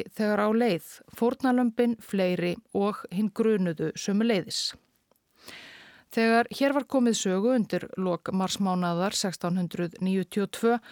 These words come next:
var búið að flytja sex nornir í fangaklefa. En það var enn ekkert lát á ásókn nornanna víðsvegar um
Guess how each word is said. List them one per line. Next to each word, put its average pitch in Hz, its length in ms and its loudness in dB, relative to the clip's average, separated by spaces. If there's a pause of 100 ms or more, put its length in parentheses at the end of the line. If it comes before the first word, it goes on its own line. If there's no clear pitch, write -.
(400)
var 214 140 0
búið 254 240 4
að 240 100 -2
flytja 262 440 2 (100)
sex - 400 -2 (160)
nornir 202 640 0
í 220 80 0
fangaklefa. 202 640 -2 (880)
En 220 80 0
það 226 160 2
var 233 140 2
enn 302 120 2 (140)
ekkert 269 480 -2
lát 269 480 0
á 175 160 2 (160)
ásókn 202 800 -2
nornanna 214 800 0
víðsvegar 220 720 0
um 156 100 -4